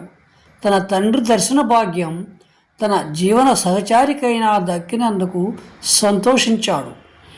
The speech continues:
ఇక శ్రాద్ధ మహత్యాన్ని సంక్షిప్తంగా వివరిస్తాను విను.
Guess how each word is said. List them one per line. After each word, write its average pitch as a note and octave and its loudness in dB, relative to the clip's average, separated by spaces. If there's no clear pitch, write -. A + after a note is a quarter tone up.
ఇక G3+ 0
శ్రాద్ధ G3 2
మహత్యాన్ని G#3 0
సంక్షిప్తంగా G3 0
వివరిస్తాను F#3+ -2
విను. E3+ -2